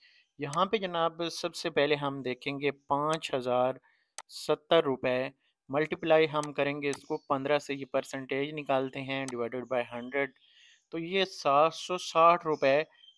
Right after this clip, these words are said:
टैक्स बन जाता है पन्द्रह फीसद के हिसाब से। अगर हम यही, अ, इसमें देखें for example ये माइनस हम इसको कर लें या इसको हम डबल करेंगे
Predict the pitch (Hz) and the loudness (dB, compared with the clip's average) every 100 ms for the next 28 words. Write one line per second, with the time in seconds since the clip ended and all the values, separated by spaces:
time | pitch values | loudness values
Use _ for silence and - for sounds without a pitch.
0 | _ - 185 185 - 147 143 139 135 147 | _ 4 4 4 -4 -4 0 0 4 2
1 | - - 165 175 180 - 139 139 131 - | 2 0 0 2 0 -2 -6 -6 -8 -8
2 | 135 120 123 113 113 - 117 - - - | -8 -6 -2 -2 -2 -6 -6 -8 -20 -20
3 | _ _ _ 170 196 226 196 180 180 180 | _ _ _ 4 6 6 6 2 0 -2
4 | 175 143 151 143 165 170 _ _ _ _ | -2 -2 -2 0 -2 -4 _ _ _ _
5 | 143 143 143 - 151 165 151 143 143 151 | 0 2 2 0 -6 -4 0 0 0 -2
6 | 151 147 147 131 139 143 139 147 143 139 | -2 -2 0 0 0 -6 -2 -2 -2 -4
7 | 135 127 127 139 147 143 147 147 - 151 | -2 -4 -4 -4 -4 -4 -4 -6 -8 -2
8 | 151 156 160 180 185 - 196 175 185 147 | 0 0 2 2 2 2 0 0 0 2
9 | 147 190 208 180 165 156 156 | 6 6 6 2 0 -2 -6